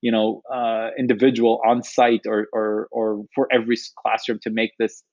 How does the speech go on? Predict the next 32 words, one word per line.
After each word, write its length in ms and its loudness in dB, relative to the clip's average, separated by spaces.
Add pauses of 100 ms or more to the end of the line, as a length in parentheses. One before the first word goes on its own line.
efficient 380 -4
and 120 -8
successful? 680 -8 (760)
Because 300 -2
otherwise, 540 4
it 60 2
was 200 -2 (140)
hours 340 2
and 100 -8
hours 240 -4
of 60 -16
work. 220 -10 (300)
And 220 0
we, 320 4
as 340 2 (260)
a 40 -4
bunch 280 0
of 120 -6
techies, 440 -4
realized 580 2
that 220 -4
w-, 180 -8
it 180 -8
took 180 -2
us 200 0
hours, 400 -2
so 80 -4
we 100 -4
could 120 -2
imagine 540 -2
the 80 -18
barrier 500 -4